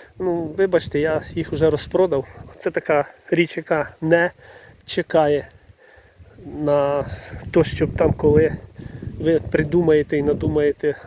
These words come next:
оплатити, щоб вам було точно. Тому воно все переноситься в журнал,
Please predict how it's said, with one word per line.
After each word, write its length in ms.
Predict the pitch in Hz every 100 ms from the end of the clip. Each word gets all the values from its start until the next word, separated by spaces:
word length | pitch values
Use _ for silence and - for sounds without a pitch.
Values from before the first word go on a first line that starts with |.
| -
оплатити, 520 | - 156 - 165 160
щоб 220 | - 151
вам 200 | 147 151 139 - -
було 340 | 139 139 143 - -
точно. 340 | - 131 - - - - - -
Тому 260 | 226 277
воно 160 | 247 220
все 220 | 180 202
переноситься 680 | 175 175 175 165 - 156 170
в 60 |
журнал, 500 | 170 202 220 233 233